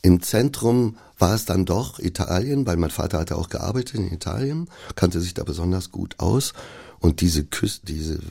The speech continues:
Fahrten an der Küste entlang, ähm, die waren, das fand ich immer toll. Und dann übernachtete man mal in relativ billigen Hotels und immer wieder zwischendurch auch war es ganz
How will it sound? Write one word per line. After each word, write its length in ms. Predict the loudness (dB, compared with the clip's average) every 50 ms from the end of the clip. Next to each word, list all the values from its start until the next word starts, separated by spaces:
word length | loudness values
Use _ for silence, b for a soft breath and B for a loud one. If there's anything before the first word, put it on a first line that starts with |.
| -14 -14 -12 -2
Fahrten 520 | 0 2 2 2 2 0 -2 -2 -2 -2
an 100 | 0 -2
der 80 | -4 -4
Küste 360 | -4 -4 -4 -4 -4 -4 -4 -2
entlang, 880 | -2 -2 -4 -4 -6 -4 -2 -2 0 0 2 2 2 2 2 0 -2 -4 B B B B B B B B B B B B B B B B _
ähm, 560 | 0 4 6 6 8 8 6 6 4 2 -2 -6 -14 -20 -20 -20 _ _ -10
die 220 | -4 -2 -2 0
waren, 320 | 0 -2 -2 -4 -8 -12 -8
das 160 | -6 -6 -4
fand 160 | -2 2 2
ich 140 | 2 2 2
immer 160 | 2 2 2
toll. 260 | 2 0 -4 -2 -2
Und 160 | -4 -4 0 2
dann 160 | 4 4 4
übernachtete 1200 | 2 -2 -8 -10 -8 -10 -10 -8 -4 4 6 6 6 8 4 2 2 0 -2 -2 -2 -2 -2 0 2
man 340 | 2 2 2 0 0 0
mal 480 | 0 -2 0 0 2 2 2 2 2 0 B B B B B B B B B B
in 680 | 4 6 6 8 8 6 6 6 4 2 -2 -6 -12 -14 -16 -16 -20 _ -20 -14 -2
relativ 420 | 2 2 2 2 0 -2 -4 -6 -2
billigen 400 | _ 2 2 2 2 0 0 0
Hotels 580 | 0 -2 -2 -2 0 0 2 0 0 -2 -2 0
und 240 | 0 0 0 0 0
immer 280 | 2 2 2 2 2
wieder 200 | 0 0 0 0
zwischendurch 760 | 0 -2 -4 -4 -2 0 -2 0 2 0 0 0 -2 -6 -6 -4
auch 260 | -4 -4 -4 -8 B B B B B B -2
war 140 | 0 0 0
es 120 | -2 -4
ganz 460 | -4 -4 -2 -2 -4 -4 -6 -10 -12